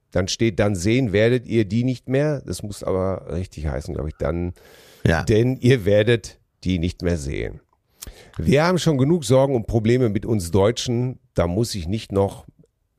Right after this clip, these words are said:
Speaker 1: da muss man sich nicht noch mit sowas beschäftigen. Nicht falsch verstehen, ich habe jede Menge Freunde und Bekannte verschiedenster Herkunft und die möchte ich auch nicht missen. Das muss ich allerdings auch nicht, denn die wissen alle, dass man sich zu benehmen hat.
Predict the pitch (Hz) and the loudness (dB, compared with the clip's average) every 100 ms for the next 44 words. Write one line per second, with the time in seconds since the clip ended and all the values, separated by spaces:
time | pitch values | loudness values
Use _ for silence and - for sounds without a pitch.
0 | _ - 87 104 95 85 78 90 98 85 | _ -6 -4 -2 -4 -4 -4 -6 -4 -4
1 | 82 78 82 82 82 - - _ _ - | -2 -2 -2 0 0 -2 -12 _ _ -20
2 | - - 78 - - 76 76 - - - | -8 -4 -4 -4 -8 -10 -10 -12 -10 -6
3 | 202 175 147 180 180 120 95 90 92 117 | -4 -2 0 0 0 0 -2 0 -2 -2
4 | 110 98 104 101 - _ _ - - - | 0 0 2 0 -2 _ _ -20 -16 -4
5 | 76 107 147 127 101 95 87 95 113 110 | 0 0 0 -2 -2 -6 -4 -4 -4 -4
6 | 90 80 78 80 73 - - 80 - 147 | -4 -4 -6 -8 -6 -6 -2 -4 -2 -4
7 | 175 - - 95 92 82 90 90 80 - | -4 -8 -10 -4 -2 0 -2 -2 -10 -8
8 | - - - 87 113 180 - 170 156 - | -10 -10 -14 -2 2 2 0 -4 -4 -12
9 | - - - _ - - 87 107 151 151 | -20 -20 -20 _ -12 -2 -2 0 0 0
10 | 117 117 117 117 113 117 - 90 98 92 | 0 0 0 0 0 0 0 0 0 -2
11 | 98 - - _ 92 135 185 185 180 _ | -2 -4 -10 _ 2 4 6 4 0 _
12 | _ 82 98 95 92 87 - 80 71 80 | _ -4 -2 -2 -4 -6 -8 -6 -2 0
13 | 104 92 92 - | 0 -2 -4 -10